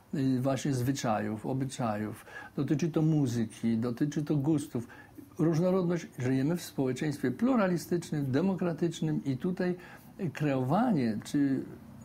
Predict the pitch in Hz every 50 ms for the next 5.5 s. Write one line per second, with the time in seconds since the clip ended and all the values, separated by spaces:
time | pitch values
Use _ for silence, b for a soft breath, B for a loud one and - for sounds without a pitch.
0 | - - - 131 123 139 139 - - - - - - 220 254 240 185 151 127 113
1 | 113 - - 185 160 139 127 117 - - 220 - - - - - 220 208 262 262
2 | - - - - - 101 95 - - - - - - - B B B B B B
3 | B B - - 147 175 208 214 175 139 127 120 117 113 120 127 127 127 120 120
4 | 123 135 135 - - - 139 131 143 135 117 107 104 107 113 117 - - 147 135
5 | 120 113 113 123 160 202 - - - -